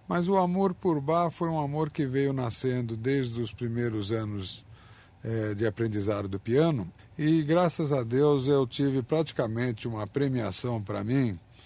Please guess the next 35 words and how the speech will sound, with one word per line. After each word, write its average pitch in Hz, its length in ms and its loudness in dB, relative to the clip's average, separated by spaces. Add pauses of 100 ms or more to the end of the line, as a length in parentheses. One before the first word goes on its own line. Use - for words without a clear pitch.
(500)
na 131 160 -2
cidade 139 380 2
de 131 100 2
Leipzig, 127 640 2
onde 117 260 -2
Bach 104 280 -2
viveu, 107 440 6 (760)
onde 131 280 0
se 127 140 0
realiza 117 540 0
de 110 100 0
quatro 127 320 -2
em 117 80 -4
quatro 117 460 -2
anos 113 320 -2
o 110 40 -2
concurso 113 520 -2
internacional 107 800 -2
Johann 107 400 2
Sebastian 98 500 -4
Bach, 120 260 2 (600)
e 113 80 -2
esse 117 180 -2
concurso 120 520 -4
é - 20 0
o 110 40 -8
concurso 110 440 -8
mais 123 240 0
importante 107 800 -4 (520)
de 107 160 -2
Bach 117 320 0
na 107 140 -4
própria 127 400 -2
cidade 95 460 -4
de 90 580 -4